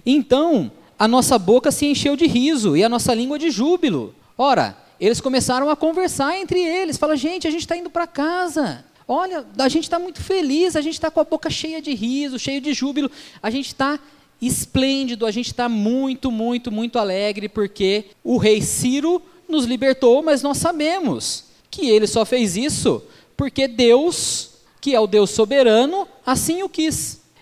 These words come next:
E, então, eles ficam muito felizes de fato. E a boca deles se enche de júbilo e de riso. E então, entre as nações se dizia. Por que entre as nações se dizia?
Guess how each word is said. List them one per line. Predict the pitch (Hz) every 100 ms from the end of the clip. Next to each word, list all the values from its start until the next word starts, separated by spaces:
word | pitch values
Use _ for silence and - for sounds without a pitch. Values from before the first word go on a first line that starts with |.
| -
E, | 214 302 370 - _
então, | 254 247 254 254 302 - _
eles | - 233 -
ficam | - 254 233
muito | 208 262 262
felizes | 214 196 190 170 156
de |
fato. | - 170 135 120 117 - _ -
E | 151
a | 165
boca | 190 202 190
deles | 196 196
se | - 190
enche | 180 214 - 202
de | 180
júbilo | 156 185 202 185 185
e |
de | 160 170
riso. | 135 196 220 185 247 247 - 147
E | 208
então, | 240 240 247 233
entre | 247 285 277 254
as | 240 233 202
nações | 214 - 240 262 254
se | 269
dizia. | 226 226 220 262 202 101 - _ _
Por | - 269
que | 311
entre | 294 269
as | 254
nações | 254 240 - 254 247 -
se |
dizia? | 214 208 175 208 139 104